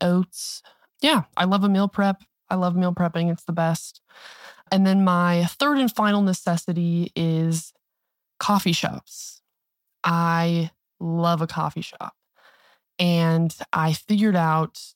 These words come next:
earlier in twenty twenty-two, I,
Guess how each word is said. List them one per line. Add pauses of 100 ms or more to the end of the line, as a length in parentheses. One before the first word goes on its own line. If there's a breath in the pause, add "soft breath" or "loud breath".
(240)
earlier
in
twenty
twenty-two,
I,